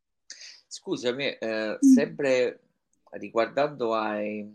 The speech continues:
Speaker 1: ai nomi che hai appena
Speaker 2: Mhm.
Speaker 1: elencato. No, sei passati innanzitutto, vabbè, a due stili di lotta completamente
Speaker 2: Sì,
Speaker 1: diversi
Speaker 2: lo
Speaker 1: tra,
Speaker 2: so.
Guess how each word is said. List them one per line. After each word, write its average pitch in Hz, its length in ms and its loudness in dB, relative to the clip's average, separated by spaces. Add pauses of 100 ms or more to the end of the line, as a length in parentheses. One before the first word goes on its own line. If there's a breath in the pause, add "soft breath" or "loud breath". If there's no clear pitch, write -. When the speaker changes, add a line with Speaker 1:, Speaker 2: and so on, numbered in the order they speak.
(220)
Speaker 1:
ai 101 140 -12
nomi 120 340 -4
che 110 120 -2
hai 104 80 0
appena 117 800 -4 (260)
Speaker 2:
Mhm. 254 340 10
Speaker 1:
elencato. - 360 -6 (100)
No, 160 160 0
sei 120 200 -2
passati 131 400 2
innanzitutto, 123 560 -2
vabbè, 127 400 4
a 104 100 -6
due 139 240 2
stili 135 340 -4
di 110 80 -4
lotta 120 300 2
completamente 113 720 -2
Speaker 2:
Sì, 277 260 12
Speaker 1:
diversi - 20 6
Speaker 2:
lo 233 80 10
Speaker 1:
tra, - 0 -
Speaker 2:
so. 208 460 6